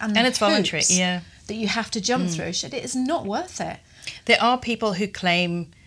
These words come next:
Speaker 2: they'll, they'll say this is an organic product, but they're not certified because it's voluntary if you choose to be certified, and there are so many costs involved.
Speaker 1: Yeah, yeah.
Speaker 2: But yeah, a lot of people will get a sheep or a calf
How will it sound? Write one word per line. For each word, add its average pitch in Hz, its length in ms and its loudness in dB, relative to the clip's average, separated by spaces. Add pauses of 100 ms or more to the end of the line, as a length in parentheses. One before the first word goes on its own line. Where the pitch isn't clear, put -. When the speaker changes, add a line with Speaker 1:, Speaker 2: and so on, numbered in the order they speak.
(460)
Speaker 2:
they'll, 180 320 4
they'll 180 200 0
say 170 200 0
this 139 160 -6
is - 60 -8
an 156 120 -4
organic 143 420 -6
product, 135 320 -6
but 160 120 -6
they're 165 120 -4
not 147 260 -6
certified 147 520 -6
because 147 260 -8
it's 139 120 -10
voluntary 139 520 -4
if 127 160 -8
you 147 60 -8
choose 139 260 -6
to - 80 -10
be 131 80 -8
certified, 131 520 -6
and 156 140 -4
there 143 140 -4
are 139 120 -4
so - 140 -10
many 131 340 -4 (540)
costs - 300 -8
involved. 143 540 -6
Speaker 1:
Yeah, 196 280 0 (380)
yeah. 185 220 -4
Speaker 2:
But 180 260 2
yeah, 202 240 0
a - 20 2
lot 233 140 4
of 302 100 -4
people 233 320 2
will 180 480 2 (460)
get - 280 2 (520)
a 160 340 0 (420)
sheep 185 420 0 (420)
or 160 180 0
a 139 300 0
calf 175 520 -4